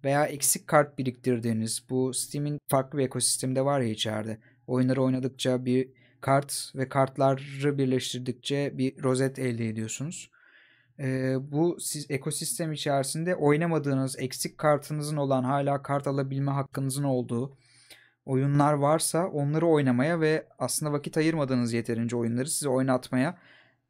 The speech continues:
e, tekrar it-, itiyor. E, bence güzel bir bakış açısı ama tabii insanların bu dönem içerisinde beklediği şey biraz da oyun indirimleri. Ne alabilirim, ne yapabilirim, farklı bana ne sunuyorsun?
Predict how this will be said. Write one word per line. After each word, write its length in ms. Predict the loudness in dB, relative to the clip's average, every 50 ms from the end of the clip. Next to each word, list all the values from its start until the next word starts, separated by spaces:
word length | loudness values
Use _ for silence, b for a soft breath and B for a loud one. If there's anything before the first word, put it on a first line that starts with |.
| _ _ -4
e, 260 | 0 2 2 2 2
tekrar 320 | 4 2 2 4 4 2
it-, 340 | 2 2 0 -2 -6 -10 -8 -8
itiyor. 760 | -10 -8 -4 -2 0 2 4 4 4 2 2 -2 -6 -6 -2
E, 420 | 0 0 2 2 2 2 0 -2 -4 b b b b b b b 2
bence 240 | 4 4 4 4 2
güzel 320 | 2 6 8 8 8 8
bir 60 | 4
bakış 240 | 2 0 0 -2 -4
açısı 520 | -4 -2 0 0 0 0 2 0 0 0 0
ama 480 | -2 0 2 4 4 4 4 2 -2 -14 -20 -20 -20 -20 -20 -20 -20 -20 -20 -20 -20 -20 _ _ _ _ _ _ _ _ _ _ _ _ _ _ _ -14 -8 -4
tabii 200 | -2 0 0 2
insanların 580 | 2 2 2 2 2 2 2 0 0 0 -2
bu 80 | 0 0
dönem 240 | 0 0 0 0 -2
içerisinde 600 | -2 0 2 2 2 0 -2 -2 -2 -4 -2 -2
beklediği 340 | -2 -2 -4 -8 -6 -4
şey 200 | -4 -4 -2 0
biraz 320 | 2 4 4 4 2 2 0
da 100 | -2 0
oyun 220 | 2 2 2 2
indirimleri. 640 | 2 2 2 0 -2 -4 -4 -4 -6 -6 -6 -8 -10 B B B B B B B B B B -2
Ne 120 | 0 2
alabilirim, 540 | 4 4 4 2 0 0 0 -2 0 0 2
ne 40 | 2
yapabilirim, 520 | 2 2 0 -2 -6 -4 -4 -4 -4 -4
farklı 480 | -6 -4 -2 -2 -2 -2 _ -10 -6 -2
bana 200 | -2 0 0 0
ne 120 | 0 0
sunuyorsun? 640 | -2 -2 -2 -2 -2 -2 -2 -4 -6 -8 -8 -8 -10